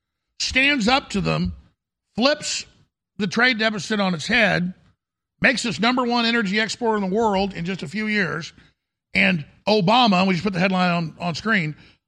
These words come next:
Obama then blames Trump. Well, I've got a clip from two thousand and nine with Chrystia Freeland, the Ukrainian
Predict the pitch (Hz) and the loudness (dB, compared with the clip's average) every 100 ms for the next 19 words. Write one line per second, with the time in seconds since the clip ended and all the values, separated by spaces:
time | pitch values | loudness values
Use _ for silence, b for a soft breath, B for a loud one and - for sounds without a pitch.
0 | _ 208 202 127 202 277 294 277 208 226 | _ 2 2 2 2 4 2 0 0 0
1 | 247 226 175 196 220 214 202 - 220 214 | 0 0 -2 -2 -2 -2 -4 -6 0 0
2 | 107 - _ _ _ _ _ _ _ _ | 0 -8 _ _ _ _ _ _ _ _
3 | _ _ _ _ _ _ _ _ _ _ | _ _ _ _ _ _ _ _ _ _
4 | _ _ _ _ _ _ _ 165 196 269 | _ _ _ _ _ _ _ -2 2 2
5 | 311 269 208 - 233 247 175 - - _ | 2 2 2 0 2 4 4 2 -4 _
6 | _ _ _ _ _ _ _ - 185 135 | _ _ _ _ _ _ _ -2 0 2
7 | 262 196 226 233 214 185 175 170 196 175 | 0 2 4 4 4 2 4 4 4 6
8 | 165 180 151 202 - 214 220 185 - 220 | 4 4 0 0 0 2 2 2 0 2
9 | 190 151 170 143 151 151 - 151 135 202 | 4 4 2 2 0 0 -2 -8 -2 2
10 | 202 196 185 185 | 4 4 4 4